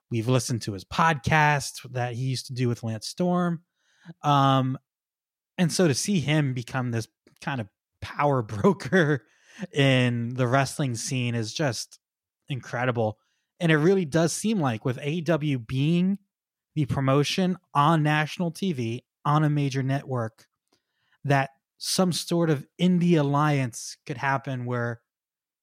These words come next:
A E W is the way to highlight these wrestlers to the world, and then you have it kinda trickle down to these other promotions, 'cause they still have their partnership that,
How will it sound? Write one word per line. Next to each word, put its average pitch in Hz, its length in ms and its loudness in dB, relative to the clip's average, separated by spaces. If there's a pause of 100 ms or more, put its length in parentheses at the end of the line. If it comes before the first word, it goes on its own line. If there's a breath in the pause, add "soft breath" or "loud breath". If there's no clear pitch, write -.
(340)
A 165 60 2
E 165 100 6
W 151 360 4
is 123 120 2
the 131 80 2
way 127 120 4
to 110 160 -2 (520)
highlight 190 640 0
these 175 180 -4
wrestlers 165 480 -2
to 165 360 0
the 151 120 0
world, 156 500 2
and 143 180 -2
then 143 180 2
you 139 180 6
have 131 220 4
it 120 100 -6
kinda 135 240 -2
trickle - 400 -4
down 123 520 -2 (720)
to 151 140 -2
these 127 180 0
other 123 160 2
promotions, 120 640 -2
'cause 135 140 -2
they 175 120 0
still 226 340 0
have 190 260 2
their 185 100 4
partnership 175 640 -2
that, 165 140 -2